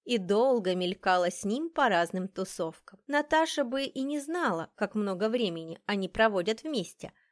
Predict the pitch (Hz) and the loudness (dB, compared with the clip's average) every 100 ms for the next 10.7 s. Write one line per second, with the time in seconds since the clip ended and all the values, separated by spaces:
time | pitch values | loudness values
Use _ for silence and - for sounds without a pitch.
0 | _ _ 196 170 185 220 392 - 220 175 | _ _ 2 4 2 2 0 -4 -4 0
1 | 190 262 311 226 175 - 202 175 180 170 | 2 2 0 -4 -4 -4 -4 0 0 0
2 | 175 180 190 262 254 185 - _ _ - | -2 -2 -2 -4 -6 -8 -10 _ _ 2
3 | 233 302 330 311 233 202 180 175 208 - | 4 4 0 0 0 2 4 2 0 -10
4 | - 185 180 180 170 - 170 175 220 - | -2 0 0 0 -6 -6 -4 -4 -4 -6
5 | 226 - 190 175 151 - - - - _ | -10 -6 -6 -6 -10 -12 -16 -20 -20 _
6 | _ _ - 415 - 330 277 214 262 - | _ _ -2 0 0 0 2 2 0 -2
7 | 247 214 175 196 254 254 247 185 170 180 | -4 -2 0 2 2 2 0 0 -2 -4
8 | - 180 - 160 - _ - 285 311 359 | -8 -12 -8 -10 -10 _ 0 4 6 6
9 | 453 453 233 240 - 330 320 202 175 247 | 6 2 0 -2 -4 -2 -2 -2 2 2
10 | 247 202 165 180 175 - - | 2 -2 -2 -2 -2 -6 -18